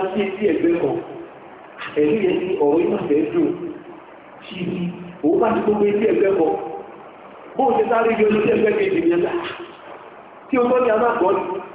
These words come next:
Bó ti lọ bá lọ sọ̀rọ̀ náà sẹ́lá nìyẹn. "Ashhadu an la ilaha illallah wa ashhadu anna Muhammadan rasulullah."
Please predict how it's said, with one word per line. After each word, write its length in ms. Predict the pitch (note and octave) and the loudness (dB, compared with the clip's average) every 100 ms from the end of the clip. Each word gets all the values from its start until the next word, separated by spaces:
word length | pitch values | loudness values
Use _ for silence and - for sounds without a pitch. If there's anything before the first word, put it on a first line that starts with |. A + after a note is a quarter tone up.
| - - - | -16 -18 0
Bó 120 | G#3 | 2
ti 120 | G3 | 4
lọ 100 | F3+ | 4
bá 120 | F#3 G3 | 4 2
lọ 120 | F3 | 2
sọ̀rọ̀ 280 | F3 D#3+ D3 | 2 2 2
náà 100 | C#3+ | 2
sẹ́lá 240 | C3 D#3+ E3 | 2 2 4
nìyẹn. 280 | D#3+ B2 A#2 - - - | 2 0 -2 -6 -10 -12
"Ashhadu 420 | - C3+ D#3 C#3+ C#3+ | -6 -2 0 2 2
an 140 | C3 | 4
la 200 | C3+ C#3 | 2 2
ilaha 240 | C3+ C3 B2+ | 2 0 0
illallah 440 | B2 A#2 A2+ A2 - - - - - | 0 0 0 -2 -6 -10 -14 -18 -14
wa 140 | - C3+ | -4 -2
ashhadu 320 | C#3 C3+ C3 | 0 -2 0
anna 220 | C3 C3+ B2 | 0 0 -2
Muhammadan 640 | A#2 - D#3+ C#3 A#2+ A2 | -2 -2 -2 0 -2 -2
rasulullah." 480 | G#2+ A2 G#2 F#2+ | -6 -6 -6 -6